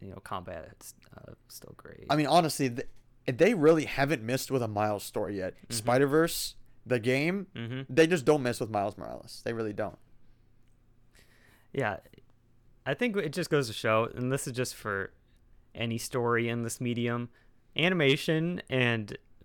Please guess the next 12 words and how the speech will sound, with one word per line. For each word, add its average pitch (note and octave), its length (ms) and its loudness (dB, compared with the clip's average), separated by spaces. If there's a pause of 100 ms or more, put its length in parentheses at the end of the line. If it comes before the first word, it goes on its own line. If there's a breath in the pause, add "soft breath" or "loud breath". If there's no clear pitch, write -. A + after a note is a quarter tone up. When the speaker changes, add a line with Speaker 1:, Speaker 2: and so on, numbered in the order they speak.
Speaker 1:
video B2+ 440 0
game C3+ 460 -2
cinematics D3 880 -2 (220)
are A#2 420 0 (240)
really C#3 440 2
something A#2 520 -4 (280)
that A2 320 0
Speaker 2:
They're D3 120 2
underappreciated. C3 640 -4
Speaker 1:
under, C3 200 0
underappreciated C3 960 0
and A2 260 -2